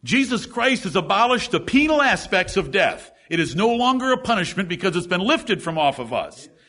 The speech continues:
It has been legally destroyed. It has been officially destroyed, but it will be formally shown and demonstrated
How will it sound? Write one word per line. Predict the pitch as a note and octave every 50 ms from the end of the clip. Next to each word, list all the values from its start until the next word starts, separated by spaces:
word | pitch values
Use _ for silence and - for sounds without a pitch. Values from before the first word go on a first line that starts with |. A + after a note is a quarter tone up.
| _ _ _ _ _
It | - F3 F#3 F3+
has | D#3+ F#3+ F#3+ F3+ C#3+ A#2+
been | D3+ F3+ E3+ E3+ F3 A3
legally | D4+ D#4 C#4+ C4 A3 F3+ D#3+ D3+ D#3 F3 D#3 -
destroyed. | - F3 E3+ - - A3+ A#3 G#3+ F#3 C3 F#2 D#2+ D#2 - - - _ _ _ _ _ _
It | D3 E3 F3+
has | F#3+ F3 B2+
been | E3+ F#3+ G#3+
officially | G#3+ - - C#4 D4 - - B3 A3+ G#3+ F3+
destroyed, | F3 - - - G3 G3+ A3 -
but | F3+ G#3+
it | A3+ A#3
will | A#3+
be | G3+ C4+ A3+
formally | - - - D#4 E4 E4 D#4+ C4+ G#3+ G3 -
shown | - - - B3+ C4 C4 A#3+ G#3+
and | F#3 D#3+ D#3
demonstrated | A3 B3 B3 B3 G#3+ - - - G3 F3+ D#3+ C#3+ C#3+ -